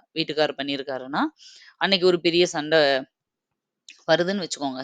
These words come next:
திரும்ப நம்ம அந்த தவற பண்ணும்போது, "உண்மைதாங்க, நீங்க இதை பண்ணும்போது நான் கோவப்பட்டேன். இப்பதான் எனக்கு தெரியுது. நீங்க அன்னைக்கு பண்ணது வந்து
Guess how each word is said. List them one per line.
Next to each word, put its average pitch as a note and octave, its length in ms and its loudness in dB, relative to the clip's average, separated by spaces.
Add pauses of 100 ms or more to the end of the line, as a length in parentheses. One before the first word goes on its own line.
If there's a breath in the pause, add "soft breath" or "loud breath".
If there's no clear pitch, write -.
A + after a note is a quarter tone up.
திரும்ப B3 300 4
நம்ம F#3 280 2
அந்த F#3+ 200 0
தவற D#3 280 2
பண்ணும்போது, D#3 580 -2 (640 soft breath)
"உண்மைதாங்க, F3 520 2 (240)
நீங்க F3 280 -6
இதை D#3 120 6
பண்ணும்போது F3 420 0
நான் F#3 180 -2
கோவப்பட்டேன். D#3 580 2
இப்பதான் F3 380 0
எனக்கு D3+ 280 -4
தெரியுது. D3+ 440 -2 (480 soft breath)
நீங்க D3+ 200 -4 (220)
அன்னைக்கு C#3 300 -6
பண்ணது E3 380 -2
வந்து D#3+ 260 -2